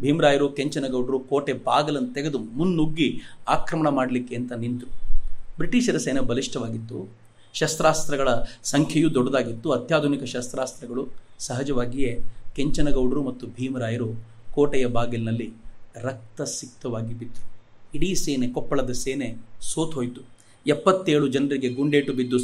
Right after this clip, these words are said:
ತೀರ್ಕೊಂಡಿದ್ರು. ನಲವತ್ತು ಜನರಿಗೆ ಆನಂತರದ ದಿನಗಳಲ್ಲಿ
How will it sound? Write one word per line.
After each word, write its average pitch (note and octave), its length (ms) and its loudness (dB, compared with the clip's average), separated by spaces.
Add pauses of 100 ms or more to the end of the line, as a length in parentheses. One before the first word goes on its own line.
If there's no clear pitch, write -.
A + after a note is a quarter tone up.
(140)
ತೀರ್ಕೊಂಡಿದ್ರು. C#3+ 800 0 (380)
ನಲವತ್ತು D#3 520 4
ಜನರಿಗೆ C3+ 400 2
ಆನಂತರದ C#3 640 0
ದಿನಗಳಲ್ಲಿ B2 520 0